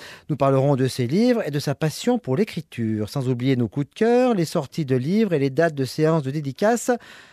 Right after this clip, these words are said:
dans la région proche. Pour cette, euh, dix-septième édition de Roman de Gare, alors moi j'ai le plaisir d'accueillir dans les studios de Radio B l'autrice rhône-alpine de naissance et francilienne de cœur,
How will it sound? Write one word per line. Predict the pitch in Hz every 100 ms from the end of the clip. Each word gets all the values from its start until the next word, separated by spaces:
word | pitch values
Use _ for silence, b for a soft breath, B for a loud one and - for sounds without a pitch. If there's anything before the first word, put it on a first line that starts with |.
| B 139
dans | 196 254
la | 160
région | 165 233 147 110
proche. | - 202 165 - - 135 101 - B B B B _
Pour | 220 196
cette, | - 233 208 _ -
euh, | 175 160 156
dix-septième | 151 170 175 170
édition | 165 160 175 143
de | 147
Roman | 214 190
de | 165
Gare, | 143 180 208
alors | 147
moi | 135 147
j'ai | 123
le |
plaisir | - 170 202 143 143 147 190 B B B -
d'accueillir | 190 190 180 175
dans |
les | 151
studios | 143 - 156 143 160
de |
Radio | 139 143 127 139
B | 147 156
l'autrice | 143 147 - 165 151 -
rhône-alpine | 127 147 160 160 - 160
de | 147
naissance | 151 - 160 147
et | 139
francilienne | 160 160 151 156 139
de | 143
cœur, | - 185 185 170 117